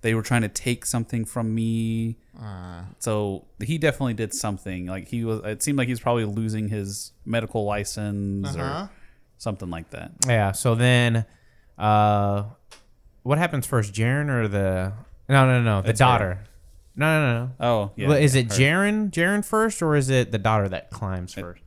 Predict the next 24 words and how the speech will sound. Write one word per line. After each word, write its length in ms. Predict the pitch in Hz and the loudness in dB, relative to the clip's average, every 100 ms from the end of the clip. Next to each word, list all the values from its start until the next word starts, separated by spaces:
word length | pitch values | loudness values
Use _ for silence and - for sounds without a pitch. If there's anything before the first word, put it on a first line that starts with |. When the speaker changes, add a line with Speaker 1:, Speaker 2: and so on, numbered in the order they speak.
| - | -12
Speaker 3:
I 60 | 123 | -4
think 180 | 156 120 | -4 -2
she 140 | 135 | -2
climbs 320 | 131 117 95 | 0 0 0
first, 280 | - 82 - | -4 -12 -10
right? 180 | 104 104 | -8 -8
Speaker 1:
She 160 | - 90 | -8 -10
does. 200 | - - - - - 127 | -10 -16 -20 -20 -8 2
Speaker 3:
Yeah, 180 | 120 | 4
so 160 | 110 127 | 4 2
they're 180 | 123 127 | 4 4
like, 240 | 113 107 | 4 2
"Maybe 200 | 131 139 | 0 0
we 100 | 143 | 0
can 140 | 135 131 | -2 -2
climb 240 | 139 131 | 0 0
up 120 | 131 | 0
and 140 | 113 101 | -2 -2
climb 260 | 131 123 | 0 2
out." 320 | 127 131 131 - - | 2 2 0 -6 -16
So 120 | - 117 | -4 -2
she 220 | - 180 | 0 0
starts 260 | - 143 | 2 2
climbing, 680 | - 139 127 127 127 123 | 2 2 4 4 4 2